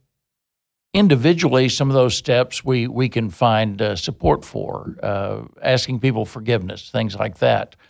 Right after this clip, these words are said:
But when you take it as a whole and you see what the, what the twelve steps are trying to do, it really makes man or self the idol. It, it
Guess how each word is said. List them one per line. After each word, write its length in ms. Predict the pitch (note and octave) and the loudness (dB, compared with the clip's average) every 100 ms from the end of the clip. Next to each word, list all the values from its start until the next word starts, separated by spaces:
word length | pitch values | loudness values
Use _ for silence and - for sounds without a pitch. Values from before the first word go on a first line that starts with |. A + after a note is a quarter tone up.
| _ _ _ _ E3 | _ _ _ _ 4
But 140 | C#3+ | 4
when 200 | B2+ G3 | 6 6
you 80 | E3 | 4
take 280 | G3 A3 F3 | 2 2 4
it 80 | |
as 180 | B2+ A2 | 2 2
a 80 | G#2+ | -2
whole 640 | F2 E3+ D3+ A2+ A2+ A2 | 0 2 2 2 0 -4
and 220 | - A#2 | -4 -6
you 100 | A2 G#2 | -4 -8
see 680 | - E3 D3 C#3+ B2+ C3 _ _ _ _ _ _ _ _ | -6 -2 0 0 -4 -10 _ _ _ _ _ _ _ _
what 320 | G3 A#2+ D3 | -10 -2 0
the, 180 | C3 F#2+ - | 0 -6 -8
what 220 | A#2 C#3 | -4 -4
the 80 | - | -4
twelve 320 | - D3 B2+ | 0 2 2
steps 280 | - C3 - | 0 -4 -6
are 40 | |
trying 260 | - C3 B2+ | -8 -2 -2
to 80 | G#2+ | -2
do, 540 | G#2 D3 B2+ G#2+ G#2+ - _ _ - | -2 0 0 0 -4 -10 _ _ -6
it 160 | A2+ | -6
really 380 | B2+ D#3 F#3 C#3+ | -2 2 4 4
makes 500 | B2 B2+ C3+ B2+ - | 2 4 2 2 -8
man 800 | A2 G#2+ A#2+ C3+ A#2 A2 G#2+ A#2 _ _ _ _ - | -10 -4 -2 0 -2 -2 -6 -12 _ _ _ _ -6
or 140 | F#2+ | -6
self 680 | - - C#3+ A2 G#2+ - - _ | -6 -2 2 2 0 -4 -18 _
the 180 | A#2+ G#2+ | -4 -2
idol. 480 | A2 G#2 F#2+ - _ _ _ _ _ _ _ | 0 -2 -4 -12 _ _ _ _ _ _ _
It, 180 | - B2 - | -6 -6 -4
it 240 | B2 | -6